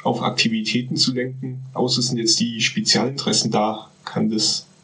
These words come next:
kann die Konzentration sehr hoch sein. Und darum hat man's ja bei mir auch erst vermutet, vor allem weil ich zum Teil hyperaktiv war,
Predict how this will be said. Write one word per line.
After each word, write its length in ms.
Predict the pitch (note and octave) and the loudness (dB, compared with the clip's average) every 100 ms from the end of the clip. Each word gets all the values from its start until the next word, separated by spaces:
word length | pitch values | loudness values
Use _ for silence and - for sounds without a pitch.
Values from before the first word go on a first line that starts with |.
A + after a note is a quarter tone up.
| - - - | -20 -20 -8
kann 200 | - A#2+ | -2 0
die 240 | A#2+ - - | 0 -2 -4
Konzentration 760 | C3 B2+ A2+ A2 G#2 A#2+ A#2+ | -4 -4 -2 -2 2 2 2
sehr 320 | A2+ A2 - | 2 2 2
hoch 360 | - C#3 - - - - - - | -4 -6 -10 -12 -20 -20 -16 -2
sein. 460 | - A#2 A#2 C#3 - - - - _ - - - - - - - - - - - - - - - - - - - - - - - - - | 0 2 0 -4 -10 -18 -20 -20 _ -20 -20 -20 -20 -20 -20 -20 -20 -20 -20 -20 -20 -20 -20 -20 -20 -20 -20 -20 -20 -20 -20 -20 -20 -4
Und 360 | C3 B2+ - - | -2 0 -2 2
darum 260 | A#2+ A#2 A#2 | 2 2 0
hat 140 | A#2+ | -2
man's 180 | A#2+ A2 | 0 2
ja 80 | - | 2
bei 160 | A#2 A#2 | 2 2
mir 240 | A#2+ C3+ | 2 0
auch 280 | B2+ B2+ - | -2 -2 -2
erst 180 | - - | 0 2
vermutet, 800 | A#2 A#2+ C#3 C3+ - - - - - - - - - - - - | 2 0 -2 -4 -2 -2 -2 -6 -20 -20 -20 -20 -20 -20 -20 -4
vor 140 | A#2 | 0
allem 80 | A2+ | 2
weil 140 | A2+ | 2
ich 120 | A2+ - | 2 2
zum 180 | B2 | 2
Teil 800 | A2 B2+ - - A#2+ A#2 C3 C3 C3 - - - - - - - - - - - - - - - - - - - - - - - | 0 -4 -6 -4 0 0 0 -6 -10 -14 -18 -20 -20 -20 -20 -20 -20 -20 -20 -20 -20 -20 -20 -20 -20 -20 -20 -20 -20 -20 -18 -4
hyperaktiv 720 | D3 D#3+ C3+ C3 - D3 - | -2 2 0 2 2 2 2
war, 400 | C3 C3+ - | 2 0 -4